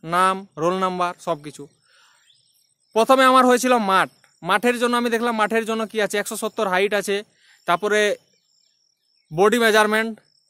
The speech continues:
আশি থেকে পঁচাশি, ওয়েট পঞ্চাশ কিলো প্লাস, রানিং পাঁচ কিলোমিটার চব্বিশ মিনিট সময়। এই হচ্ছে মাঠের সিস্টেম, এইভাবে এইটা মাঠে পরীক্ষা হবে। প্রথম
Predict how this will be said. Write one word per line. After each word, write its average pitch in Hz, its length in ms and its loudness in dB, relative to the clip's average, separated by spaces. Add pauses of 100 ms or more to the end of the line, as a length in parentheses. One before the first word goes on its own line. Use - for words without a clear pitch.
(460)
আশি 208 240 0
থেকে 220 220 -2
পঁচাশি, 208 460 -4
ওয়েট 202 260 0 (100)
পঞ্চাশ 202 340 -6
কিলো 208 180 -4
প্লাস, 208 440 -2
রানিং 190 320 -2
পাঁচ 208 240 -6
কিলোমিটার 208 300 -8
চব্বিশ 170 320 -10
মিনিট 175 220 -12
সময়। 170 260 -10
এই 196 160 -2
হচ্ছে 202 220 -4
মাঠের 202 360 -6 (800)
সিস্টেম, 165 460 -4 (180)
এইভাবে 196 340 0
এইটা 208 320 -2
মাঠে 208 240 -4
পরীক্ষা 175 380 -8
হবে। 123 280 -12
প্রথম 156 300 -8